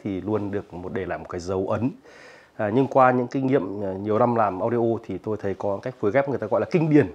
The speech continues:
hoặc là các phối ghép đó người ta gọi là tròn vai tròn vị. Giống như Boeing Kim thì ghép với cả Mark Easton của Mỹ, rồi Rickman thì ghép với J B L và Tannoy thì ghép với cả Acufay. Và một điều đặc biệt hơn nữa, với những dòng loa mà rất đặc biệt như Ryo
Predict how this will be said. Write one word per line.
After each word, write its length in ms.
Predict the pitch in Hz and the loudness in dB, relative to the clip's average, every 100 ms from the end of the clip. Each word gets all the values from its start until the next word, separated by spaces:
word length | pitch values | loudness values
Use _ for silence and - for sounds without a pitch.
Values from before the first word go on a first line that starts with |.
| - | -10
hoặc 160 | - - | -10 -8
là 80 | 92 | -8
các 160 | 120 117 | -6 -2
phối 120 | 107 | -2
ghép 180 | 131 120 | -2 2
đó 240 | 104 101 | 4 4
người 100 | 123 | 2
ta 140 | 117 110 | 0 0
gọi 200 | 104 92 | 0 -2
là 100 | 90 | 0
tròn 220 | 123 104 | 2 4
vai 180 | 117 113 | 2 2
tròn 160 | 113 95 | -2 -4
vị. 200 | 113 - - - - - - | -4 -6 -10 -20 -20 -18 2
Giống 260 | 113 120 | 6 6
như 100 | 156 | 6
Boeing 240 | 156 156 143 | 8 6 6
Kim 300 | - 160 127 - _ _ - | 2 0 0 -8 _ _ -12
thì 180 | 107 98 | -6 -2
ghép 220 | 123 135 | 0 -2
với 140 | 123 120 | -2 -2
cả 220 | 131 107 87 | 2 4 4
Mark 100 | 147 | 0
Easton 360 | 147 - 180 175 - | -2 0 2 2 0
của 80 | 95 | -2
Mỹ, 280 | 113 143 160 - - - - _ | 0 -2 -6 -14 -20 -20 -20 _
rồi 240 | 110 104 101 | 2 2 4
Rickman 400 | 160 151 160 143 120 _ - | 4 6 4 2 -4 _ -10
thì 140 | 104 | -8
ghép 160 | 92 135 | -6 -4
với 100 | 123 | -2
J 180 | 113 123 | 0 4
B 220 | 123 120 | 4 6
L 40 | 117 104 92 - 98 98 | 2 0 -6 -18 -12 -2
và 260 | 98 92 | 0 0
Tannoy 520 | - 120 123 131 131 127 - - - - - | 0 2 4 6 6 4 -6 -20 -20 -16 -6
thì 80 | 101 | -4
ghép 160 | 139 | -2
với 120 | 127 | -4
cả 520 | 117 127 95 82 80 - | 0 2 2 0 -4 -4
Acufay. 400 | - 139 151 135 - _ - 92 - - | -4 2 4 4 0 _ -20 -20 -20 -8
Và 180 | - 110 | 2 2
một 140 | 110 | 4
điều 140 | 123 123 | 4 4
đặc 140 | - | 4
biệt 120 | 135 | 4
hơn 160 | 147 139 | 4 6
nữa, 180 | 156 160 | 6 4
với 220 | 131 131 | 4 4
những 140 | 139 | 2
dòng 260 | 147 139 117 | 2 2 4
loa 240 | 127 131 | 6 6
mà 180 | 123 117 | 6 4
rất 160 | 120 175 | 4 2
đặc 180 | - 156 | 0 2
biệt 140 | 131 | 2
như 100 | 135 | 2
Ryo 420 | 131 135 139 139 | 4 4 6 4